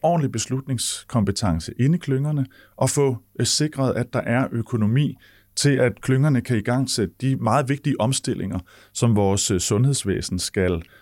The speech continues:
øh, igennem i de kommende år. Og klyngerne bygger jo på, øh, i virkeligheden noget af det samme tankegods, som Danske Regioners forslag gør, men også på noget andet. Og der, hvor vi jo er enige,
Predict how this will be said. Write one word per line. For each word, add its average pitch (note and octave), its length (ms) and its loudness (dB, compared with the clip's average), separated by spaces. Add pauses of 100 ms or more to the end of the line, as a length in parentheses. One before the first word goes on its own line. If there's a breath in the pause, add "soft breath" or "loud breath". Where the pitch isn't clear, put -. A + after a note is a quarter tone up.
(120)
øh, G#2 220 2
igennem B2 420 0
i G2+ 60 2
de G2 100 -6
kommende F#2 400 -4
år. E2+ 220 -8 (420 loud breath)
Og A#2+ 140 0
klyngerne E3 480 2
bygger F3 420 0
jo B2+ 300 2
på, A2+ 300 0 (420 soft breath)
øh, G2+ 540 2
i C3 80 -2
virkeligheden B2+ 500 2
noget C#3+ 200 2
af G3+ 60 0
det C3+ 80 -2
samme C#3 340 0
tankegods, C3+ 560 -2
som G#2+ 160 -2
Danske A#2 300 -2
Regioners C3 420 -2
forslag A#2 500 -2 (300 soft breath)
gør, B2+ 200 2 (260 loud breath)
men D3 160 2
også D#3 200 0
på F3 120 -2
noget E3 240 0
andet. A2 300 2 (400 loud breath)
Og A2+ 120 0
der, F#3 120 4
hvor F3 140 2
vi D3+ 180 2
jo C3 160 4
er A2+ 180 0
enige, B2 500 2